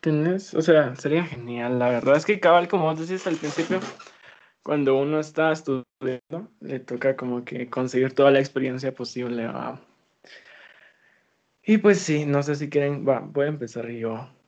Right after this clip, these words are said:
Eh, yo no sé, a ver, yo no, vos dijiste el otro año, pero el otro año seguro no, no voy a hacer nada, o sea, ajá. Ahí les cuento que mis planes para otro año, otra, otra vez, no sé, me da pena ahorita, pero... Eh,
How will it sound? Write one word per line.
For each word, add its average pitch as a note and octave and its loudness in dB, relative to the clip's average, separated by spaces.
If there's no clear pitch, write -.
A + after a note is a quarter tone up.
Eh, B2+ -4
yo F#3 6
no G3+ 4
sé, - -12
a A#2 -8
ver, A#2+ -6
yo D#3 4
no, E3+ 4
vos D#3+ -2
dijiste E3 -6
el D3 0
otro C#3+ 0
año, D#3 -2
pero B2+ -4
el B2+ -2
otro B2+ -4
año C#3 -2
seguro B2 -4
no, A#2+ -8
no A#2 -10
voy A#2 -8
a - -8
hacer A#2 -8
nada, A#2 -4
o C3 -4
sea, A#2 -6
ajá. C3 -2
Ahí A#2+ -2
les A#2+ 0
cuento B2+ -2
que B2 -4
mis B2 -6
planes B2+ -6
para B2 0
otro B2 0
año, B2 -2
otra, B2 -6
otra D3 -6
vez, C3 -2
no C3 -6
sé, - -6
me C3+ -2
da B2 -2
pena B2+ 0
ahorita, B2+ 2
pero... B2+ 4
Eh, A#2+ -6